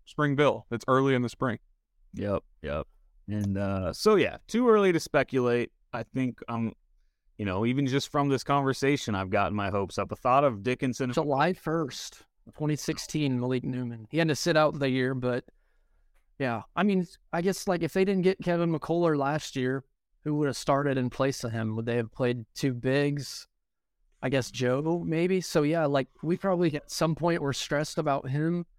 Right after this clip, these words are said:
Speaker 3: Uh, what do you
Speaker 1: No, it's just horrifying to think about last year's team with Joe instead of McCullar.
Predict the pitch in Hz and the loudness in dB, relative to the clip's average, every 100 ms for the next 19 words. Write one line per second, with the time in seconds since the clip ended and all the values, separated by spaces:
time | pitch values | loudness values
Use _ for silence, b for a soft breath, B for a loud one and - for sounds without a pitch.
0 | _ - _ _ _ _ _ _ - 131 | _ -20 _ _ _ _ _ _ -2 0
1 | 135 - _ _ _ _ _ _ _ _ | 0 -4 _ _ _ _ _ _ _ _
2 | _ _ _ _ _ _ _ - 147 143 | _ _ _ _ _ _ _ -10 -6 -4
3 | 135 135 135 120 120 - 113 - 117 127 | -2 4 6 8 4 0 -2 -2 0 4
4 | 117 - 113 110 113 113 104 113 113 110 | 4 4 2 2 -2 -2 -2 0 2 2
5 | 113 - 110 - 117 117 107 120 117 110 | -2 -4 -6 -4 -4 -2 -2 0 2 2
6 | 117 110 117 113 117 117 | -2 -4 -4 -2 0 -2